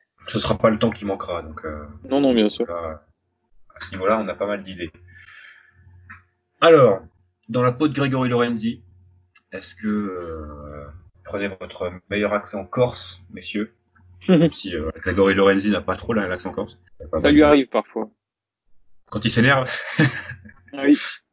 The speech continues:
Speaker 1: Alors, il y a pas mal d'incertitudes, hein, concernant, euh, ce mercato qui arrive,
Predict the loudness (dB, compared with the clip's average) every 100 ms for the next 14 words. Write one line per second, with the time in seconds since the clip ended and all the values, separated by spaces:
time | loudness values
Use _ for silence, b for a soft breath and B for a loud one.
0 | _ -8 0 0 0 -16 -20 -20 -20 B
1 | B B B B B B B _ 6 6
2 | 6 4 4 4 2 0 -4 -6 -6 -6
3 | -8 -6 -4 -4 -4 -6 -6 -6 -8 -12
4 | -12 -8 -8 -6 -8 -6 -8 -4 -4 -2
5 | -4